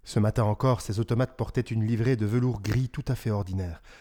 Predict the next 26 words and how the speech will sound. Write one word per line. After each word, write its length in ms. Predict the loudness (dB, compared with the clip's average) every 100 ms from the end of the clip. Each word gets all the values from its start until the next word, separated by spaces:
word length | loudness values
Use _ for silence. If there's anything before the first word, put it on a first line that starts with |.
| -12 -8
dont 100 | -4
ils 180 | -4
s'étaient 340 | -2 -4 -2 0
désormais 520 | 2 2 0 0 0
débarrassés. 680 | -2 -4 -6 -8 -12 -18 -18 -20 _ -20 -20 _ _ -20 -20 -20 -8
Leurs 240 | -6 -4
plastrons 400 | -2 -2 2 2
de 80 | 0
cuivre, 540 | -2 -4 -4 -6 -12 -16 -20 -20 -20 -4
bien 220 | 0 2
visibles 360 | 0 -2 -4 -4
à 40 |
présent, 400 | -6 -8 -8 -12 -14 -8 -2
brillaient 260 | 2 4
de 120 | 4
mille 160 | 2 0
feux 240 | -2 0
à 60 | 0
la 80 | 0
lueur 280 | 0 0 -2
des 80 |
lampes 300 | -2 -2 -2
électriques 480 | -4 -8 -10 -12 -10
à 60 | -8
l'éclat 320 | -8 -6 -8
cru. 380 | -8 -10 -10